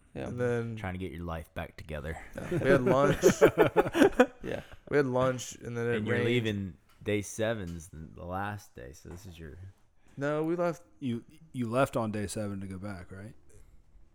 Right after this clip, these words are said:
Speaker 2: This would have been Wednesday.
Speaker 1: I think your days are off. I
Speaker 2: Well,
Speaker 1: think
Speaker 2: you think of the first Friday is day one. Saturday, Sunday, Monday, Tuesday, Wednesday, Thursday, Friday.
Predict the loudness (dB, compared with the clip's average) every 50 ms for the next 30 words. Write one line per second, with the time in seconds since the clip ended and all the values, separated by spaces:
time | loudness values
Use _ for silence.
0 | -20 -20 -20 -20 -12 -6 -4 -2 -2 0 0 0 0 -2 -2 -2 -2 -2 -4 -4
1 | -8 -10 -10 -10 -10 -12 -14 -18 -20 -20 -20 -20 -20 -20 -20 -20 -20 -6 0 2
2 | 2 2 2 0 -4 -4 -4 -4 -4 -4 -4 -6 -6 -10 -12 -10 -10 -10 -10 -12
3 | -14 -18 -20 -20 -20 -20 -20 -16 -16 -16 -16 -16 -18 -16 -8 -6 -4 0 4 6
4 | 6 6 4 2 0 2 2 2 2 2 0 0 -2 -6 -10 -10 -6 0 2 2
5 | 2 2 4 6 8 8 8 8 8 6 4 4 2 2 2 2 2 0 0 0
6 | -2 -2 -6 -10 -14 -18 -20 -20 _ _ _ _ _ _ _ -16 -6 0 4 4
7 | 6 6 4 2 2 0 -2 0 0 -2 -2 -2 -4 -4 -6 -6 -4 -6 -4 -2
8 | 2 4 6 6 6 4 2 -4 -8 -6 -4 -4 -4 -4 -2 0 0 0 -2 -4
9 | -6 -6 -6 -6 -4 -6 -8 -8 -6 -6 -6 -4 -4 -6 -8 -10 -12